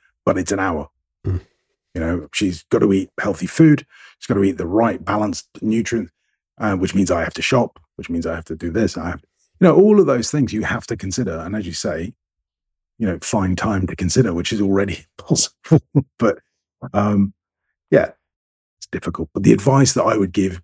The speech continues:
Speaker 1: not you, but anyone in this position is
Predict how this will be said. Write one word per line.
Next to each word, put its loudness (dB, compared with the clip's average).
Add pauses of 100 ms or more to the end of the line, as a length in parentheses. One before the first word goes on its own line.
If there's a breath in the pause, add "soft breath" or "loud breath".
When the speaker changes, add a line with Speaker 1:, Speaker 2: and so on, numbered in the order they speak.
(100)
Speaker 1:
not 2
you, 0
but 0
anyone 2
in -8
this -10
position -8
is -4